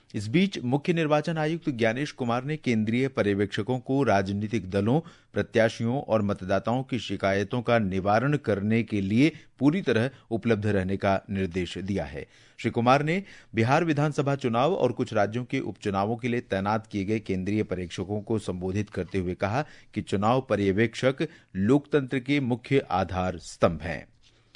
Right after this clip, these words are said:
गृहमंत्री अमित शाह आज छत्तीसगढ़ के जगदलपुर में बस्तर दशहरा समारोह में शामिल होंगे। बस्तर दशहरा विश्व का सबसे लंबी अवधि तक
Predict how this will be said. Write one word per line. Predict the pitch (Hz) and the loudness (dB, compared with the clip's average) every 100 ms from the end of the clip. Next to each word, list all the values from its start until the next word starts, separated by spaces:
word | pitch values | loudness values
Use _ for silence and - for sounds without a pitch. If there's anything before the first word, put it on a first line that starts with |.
| _ _ _ _ _ - _ | _ _ _ _ _ -20 _
गृहमंत्री | 123 147 170 170 220 | 6 6 6 2 0
अमित | 208 127 139 - | 2 2 0 0
शाह | - 127 143 | 2 4 4
आज | 180 - 113 120 135 | 0 6 6 6 0
छत्तीसगढ़ | 117 101 - 160 131 104 120 120 | -4 -6 -4 -4 -4 0 2 2
के | 117 - 135 147 151 | -2 -4 0 0 -2
जगदलपुर | 101 110 110 160 135 101 | 0 0 4 4 4 0
में | 92 80 87 | -2 -6 -4
बस्तर | 113 - 156 156 | -4 -2 -2 0
दशहरा | 110 104 107 110 123 | 0 -2 -2 -2 -2
समारोह | 107 98 101 101 107 | -4 0 0 0 0
में | 110 | 0
शामिल | 107 90 95 110 | 0 -2 -2 0
होंगे। | 107 110 151 - - - | -2 -2 -6 -10 -20 -4
बस्तर | 104 107 139 | -2 0 -2
दशहरा | 123 107 107 101 120 | 0 -2 0 -2 0
विश्व | 117 98 113 | -2 -2 -4
का | 101 107 | -2 -2
सबसे | 104 - 104 | -4 -2 -2
लंबी | 92 101 113 131 139 - | 0 -2 0 0 0 0
अवधि | 101 117 139 | 0 4 4
तक | 139 98 110 | 2 0 -2